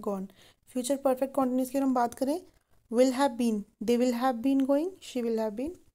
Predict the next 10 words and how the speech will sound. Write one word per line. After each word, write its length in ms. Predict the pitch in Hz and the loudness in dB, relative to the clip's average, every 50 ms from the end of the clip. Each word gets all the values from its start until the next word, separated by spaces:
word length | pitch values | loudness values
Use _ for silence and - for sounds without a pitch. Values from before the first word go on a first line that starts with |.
| _ _ 202 202 | _ _ -10 -8
going। 180 | 190 185 190 190 - _ _ _ _ _ _ _ _ _ _ _ _ _ _ _ _ _ _ - - - | -6 -6 -6 -10 -12 _ _ _ _ _ _ _ _ _ _ _ _ _ _ _ _ _ _ -12 -2 -2
ओके, 240 | 254 247 247 214 208 | -2 -2 -2 -6 -2
तो 100 | 214 247 | -2 0
मैंने 160 | 262 262 277 | 0 2 0
आपको 240 | 285 277 285 - 320 | 0 -2 -2 -4 -4
क्या 200 | - - 269 240 | 0 2 2 4
क्या 120 | 240 269 262 | 4 2 0
चीज़ें 220 | 277 269 254 269 | 0 2 2 2
बताई 280 | 269 262 269 262 262 262 | 2 2 2 0 0 0
हैं। 180 | 285 349 381 | 0 -2 -4